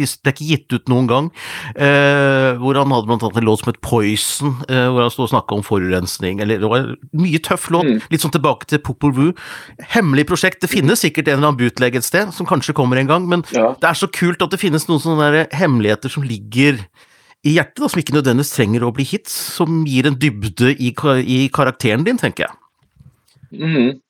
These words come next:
Speaker 2: Nei, jeg hadde aldri på en måte, jeg har ikke noe sånn, «Nå skal jeg gjøre dette».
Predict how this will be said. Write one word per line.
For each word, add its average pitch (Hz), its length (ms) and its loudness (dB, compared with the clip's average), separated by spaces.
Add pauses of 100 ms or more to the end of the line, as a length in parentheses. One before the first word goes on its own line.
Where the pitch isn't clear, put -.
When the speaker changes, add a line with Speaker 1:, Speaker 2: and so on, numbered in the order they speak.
(100)
Speaker 2:
Nei, 175 140 2
jeg 196 80 -4
hadde 170 160 0
aldri 165 400 2
på - 80 -12
en 170 80 -2
måte, 123 220 2 (440)
jeg - 140 -8
har 127 80 -4
ikke 127 140 -6
noe 165 100 0
sånn, 123 260 0
«Nå 110 200 2
skal 120 180 0
jeg 107 80 0
gjøre 107 240 2
dette». 120 400 0